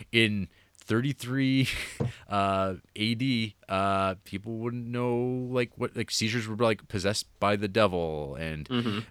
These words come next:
Speaker 1: you're hearing voices in your head while you're being told, talked to by devils, and you're, it's, it's like angels or devils. But he's like, "Some guy's talking,
Speaker 2: Right.
Speaker 1: God's talking to me," and it's like, yeah, that would be a terrifying thing,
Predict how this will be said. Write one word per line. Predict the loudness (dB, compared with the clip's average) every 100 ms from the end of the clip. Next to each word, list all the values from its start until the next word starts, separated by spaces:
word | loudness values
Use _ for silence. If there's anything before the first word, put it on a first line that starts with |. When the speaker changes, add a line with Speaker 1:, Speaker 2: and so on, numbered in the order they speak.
| -14 -2
Speaker 1:
you're | 0
hearing | 4 4 4
voices | 4 2 4 2
in | 0
your | 0 0
head | 0 -2
while | -2 0
you're | 0
being | 0 -2 -4 -12 -20 -20 -14
told, | -2 0 0 -2 -8
talked | -2 -2 0
to | -4
by | 0 2 0
devils, | 0 0 0 -4 -4 -6 -8
and | -4 0
you're, | 0
it's, | -2 -6 -4 -6
it's | -6 -4
like | -4 2
angels | 2 2 0
or | 0
devils. | 2 0 -4 -14 -16 -6
But | 0
he's | 0 2
like, | 0 0
"Some | -4
guy's | -4 -6
talking, | -4 -8 0
Speaker 2:
Right. | -2 -2 -6
Speaker 1:
God's | -4 -4 -2
talking | 0 0 0 -6
to |
me," | -4 -6 -8 -16 -4
and | 0 0
it's | 0
like, | -2 -2 -6 -6
yeah, | 2 2 4
that | 0
would | 0
be | 0 -2
a |
terrifying | -2 0 0 0 -2 -2
thing, | -4 -4 -4